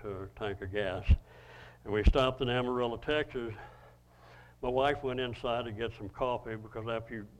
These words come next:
drive two or three hundred miles, you know, your rear end hurts and, you know, you're about to go to sleep. She got coffee. Well, while she was in there,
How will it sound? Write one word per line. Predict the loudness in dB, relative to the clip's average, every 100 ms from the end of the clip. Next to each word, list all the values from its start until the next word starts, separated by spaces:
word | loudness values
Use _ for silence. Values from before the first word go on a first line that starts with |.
| -8
drive | -2 -2 -4
two | -8
or | -8
three | -8
hundred | -6 -6 -6
miles, | -4 -4 -4 -4
you | -6
know, | -6 -6 -6
your | -6 -6
rear | -6 -6 -4 -4 -6
end | -6
hurts | -6 -6 -8
and, | -8
you | -6
know, | -4 -2
you're | -2
about | -4 -6 -6
to | -6
go | -6
to | -6
sleep. | -6 -4 -4
She | -4 -2
got | 0 0 0
coffee. | 0 0 2 -2 -6 -18 -18 -12 -4
Well, | 2
while | 4
she | 4 0
was | -2
in | 0 0
there, | 0 -2 -6